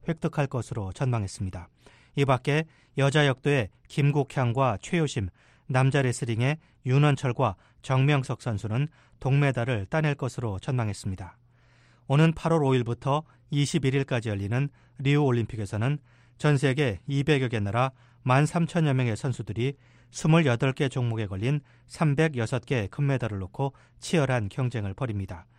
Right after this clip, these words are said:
북한은 이번 올림픽에 마라톤과 탁구, 레슬링, 양궁 등 아홉 개 종목에 참가한다고 밝혔지만 구체적인 선수 숫자는 밝히지 않았습니다. 이와 관련해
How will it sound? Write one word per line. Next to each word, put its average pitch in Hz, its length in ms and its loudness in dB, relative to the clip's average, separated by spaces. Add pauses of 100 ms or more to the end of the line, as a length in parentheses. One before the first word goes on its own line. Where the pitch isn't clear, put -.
(380)
북한은 151 460 2 (180)
이번 156 300 4
올림픽에 120 560 -2 (280)
마라톤과 123 840 0
탁구, 123 400 -6 (300)
레슬링, 131 500 0 (280)
양궁 123 380 2
등 139 240 0 (320)
아홉 131 260 4
개 156 140 4
종목에 127 500 0
참가한다고 139 640 0
밝혔지만 104 600 -4 (360)
구체적인 131 640 2
선수 143 340 -2
숫자는 117 500 -2 (260)
밝히지 123 400 -2
않았습니다. 95 580 -4 (460)
이와 143 160 6
관련해 131 400 4